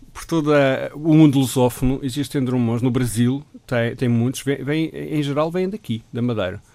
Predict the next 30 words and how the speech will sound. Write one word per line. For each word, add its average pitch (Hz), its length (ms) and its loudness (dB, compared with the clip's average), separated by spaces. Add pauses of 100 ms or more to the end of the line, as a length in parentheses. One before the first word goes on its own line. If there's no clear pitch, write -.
(200)
Todos 185 240 -4
os 160 120 -2
escócios 156 460 -8
vêm, 120 460 -2
vêm 104 440 -6 (120)
daqui, 98 400 -12
isso 101 240 -12
não 101 80 -4
há 104 60 -4
dúvida 98 260 -8
nenhuma. 107 400 -2 (500)
Os 156 140 -2
Drummond, 160 480 2 (580)
alguma 175 720 2
pequena 156 560 2 (360)
parte 117 320 -4
pode 143 320 -2
ter 139 160 0
vindo 117 300 2
diretamente 117 640 -2
de 120 60 -10
lá, 110 320 -2 (120)
mas 120 260 -2
a 123 60 0
grande 143 280 4
maioria 123 480 2
vem 120 240 -4
daqui 110 200 -8
da 107 100 -6
Madeira. 87 300 -8